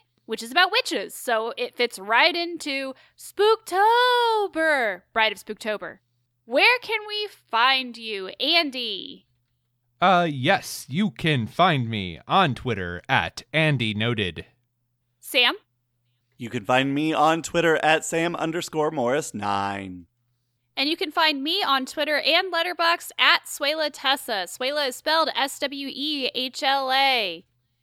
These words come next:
Speaker 1: Send us your thoughts about the pop culture we've talked about today. What are you watching for Spooktober, Bride of Spooktober?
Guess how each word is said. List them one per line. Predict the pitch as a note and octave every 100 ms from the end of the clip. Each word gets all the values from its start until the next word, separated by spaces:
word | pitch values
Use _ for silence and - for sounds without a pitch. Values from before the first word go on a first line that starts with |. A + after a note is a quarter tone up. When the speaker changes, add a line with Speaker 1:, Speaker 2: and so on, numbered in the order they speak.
| -
Speaker 1:
Send | - F#4+ A4+
us | A4 G4+
your | G4+
thoughts | - D4 F4 - - -
about | C4+ C4 C#4 D#4+ -
the | D4+
pop | - D4 F4
culture | - C#4 C#4 F4+
we've | D#4+ D4+
talked | C#4 C#4+ -
about | D4+ D4+
today. | C#4 D4 D#4+ D#4+ G#3+
What | A3
are | G4
you | G4 G4 G4+
watching | G#4 G#4 G#4 F#4
for | D#4+ E4+ D4+ B3 _ _ -
Spooktober, | - G#4 A4 - G4+ A#4+ B4 B4+ B4 A#4 G#4+ F#4+ E4 D4+ C#4 A3+ G3 - -
Bride | B3+ C#4
of |
Spooktober? | B3 C4+ - A#3+ G#3+ F#3+